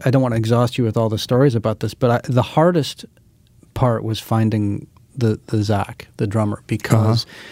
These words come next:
Speaker 1: it's already difficult to find good actors who can play music, but then it's good actors who can play music well,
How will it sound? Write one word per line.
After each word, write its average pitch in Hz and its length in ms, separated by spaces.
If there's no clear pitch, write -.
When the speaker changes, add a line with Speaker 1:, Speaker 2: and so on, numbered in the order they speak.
Speaker 1:
it's 139 160
already 160 300
difficult 123 520
to 123 60
find 113 460
good 139 220
actors 117 800
who - 140
can 120 160
play 110 200
music, 131 600
but - 180
then 127 160
it's 120 160
good 143 240
actors 123 440
who 120 100
can 113 180
play 113 160
music 98 360
well, 107 600